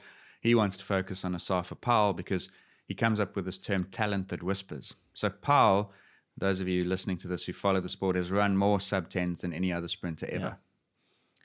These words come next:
Speaker 1: He never, he's never quite delivered at the major, major championships.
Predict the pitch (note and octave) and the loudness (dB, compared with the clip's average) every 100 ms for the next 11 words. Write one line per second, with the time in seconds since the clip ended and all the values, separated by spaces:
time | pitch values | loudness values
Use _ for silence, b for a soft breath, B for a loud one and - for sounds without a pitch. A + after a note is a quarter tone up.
0 | _ G#2 A2 B2+ A#2 F#2+ _ _ _ _ | _ 2 4 6 4 0 _ _ _ _
1 | G#2+ A2+ A#2+ B2 - A#2+ A#2 - G2 F#2+ | 0 2 2 0 0 2 2 -4 -2 -2
2 | F#2 F2 - F2 F2 F2 F2+ F2+ F2 E2+ | 0 -4 -4 -4 0 0 0 0 -2 -4
3 | E2+ - E2 E2 D#2+ - - - | -6 -6 -6 -6 -8 -10 -10 -12